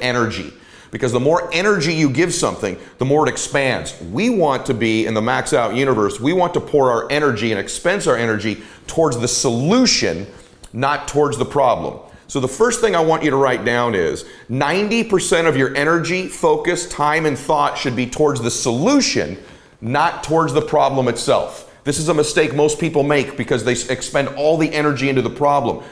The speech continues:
They obsess over the problem, the problem. And when you expand energy, it grows to survive. And the problem gets bigger and bigger and bigger and bigger, and the solution becomes more and more difficult.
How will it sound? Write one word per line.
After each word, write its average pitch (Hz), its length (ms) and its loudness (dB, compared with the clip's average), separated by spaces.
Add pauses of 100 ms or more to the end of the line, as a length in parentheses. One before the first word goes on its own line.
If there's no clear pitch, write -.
They 127 140 2
obsess 151 360 0
over 131 140 2
the 113 80 -2
problem, 131 480 2
the 104 80 -4
problem. 147 460 2 (380)
And 131 120 2
when 135 100 4
you 139 100 2
expand 170 440 0
energy, 147 400 0
it 113 220 -4
grows 120 800 0
to 127 100 -4
survive. 113 560 0 (320)
And 127 120 0
the 131 60 0
problem 160 400 0
gets 127 160 0
bigger 160 460 2
and 127 180 -2
bigger 151 300 2
and 113 220 -2
bigger 147 300 2
and 113 200 -2
bigger, 117 440 0 (300)
and 139 140 0
the 139 60 2
solution 156 540 0
becomes 135 360 -2
more 143 340 2
and 135 140 0
more 135 200 4
difficult. 135 600 -2